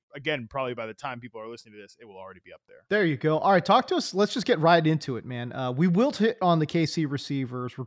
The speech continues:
Speaker 2: gonna hit on interesting developments there in the Bay Area with Deebo and Brandon Ayuk. And then, uh, if we have time, we'll talk about the Cardinals with potentially Marquise Brown, uh, coming back very, very soon. How will that impact the pass catchers for Arizona? But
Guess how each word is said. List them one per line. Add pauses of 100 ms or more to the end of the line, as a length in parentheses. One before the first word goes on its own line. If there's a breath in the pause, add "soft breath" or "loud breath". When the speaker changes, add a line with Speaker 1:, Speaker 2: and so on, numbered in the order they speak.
Speaker 2:
gonna
hit
on (500 loud breath)
interesting
developments
there
in
the
Bay
Area
with
Deebo
and
Brandon (120)
Ayuk.
And
then,
uh,
if
we
have
time,
we'll
talk
about
the
Cardinals
with
potentially
Marquise
Brown, (500 soft breath)
uh,
coming
back
very,
very
soon.
How
will
that
impact
the
pass
catchers
for
Arizona?
But